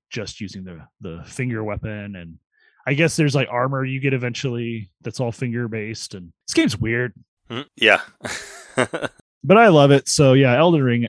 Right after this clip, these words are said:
Speaker 1: once again, throwing it on my, played off my laptop, using my eight-bit Do,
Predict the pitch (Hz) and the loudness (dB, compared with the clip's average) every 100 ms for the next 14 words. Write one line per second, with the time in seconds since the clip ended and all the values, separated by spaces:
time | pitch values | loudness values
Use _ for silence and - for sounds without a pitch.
0 | - 143 180 156 135 120 120 110 _ _ | -2 0 0 0 0 0 -2 -6 _ _
1 | _ _ - 151 151 135 127 123 120 113 | _ _ 0 2 4 2 2 0 0 -2
2 | 107 _ _ - 165 156 - 127 147 165 | -6 _ _ -2 0 2 0 -2 -4 -4
3 | - 165 156 - _ - 135 123 117 110 | -2 0 -2 -4 _ -2 2 4 4 2
4 | 139 127 101 160 165 160 156 | 0 -4 0 4 6 4 2